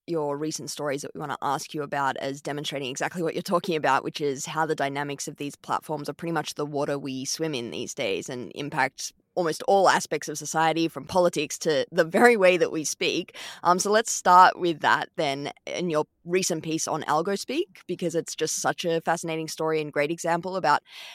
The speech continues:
how we normally talk about content moderation as sort of, there's this ocean of content and platforms just need to moderate it, but it's actually a much more dynamic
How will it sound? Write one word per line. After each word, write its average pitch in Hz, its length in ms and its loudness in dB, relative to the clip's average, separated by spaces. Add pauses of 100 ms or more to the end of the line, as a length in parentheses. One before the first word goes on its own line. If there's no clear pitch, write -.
how 175 60 2
we 190 100 6
normally 226 280 6
talk 208 180 2
about 190 180 6
content 170 360 -2
moderation 156 500 0
as 147 180 -4
sort 160 180 0
of, 151 180 0 (320)
there's 170 160 6
this 180 240 -2
ocean 220 280 6
of 208 120 2
content 185 460 4
and 160 120 -2
platforms 175 460 2
just 165 180 -4
need 160 220 -4
to 165 80 -8
moderate 156 480 4
it, 139 260 0
but 151 160 4
it's 151 140 -4
actually 160 580 0
a - 100 0
much 156 220 -2
more 156 140 -4
dynamic 143 720 -4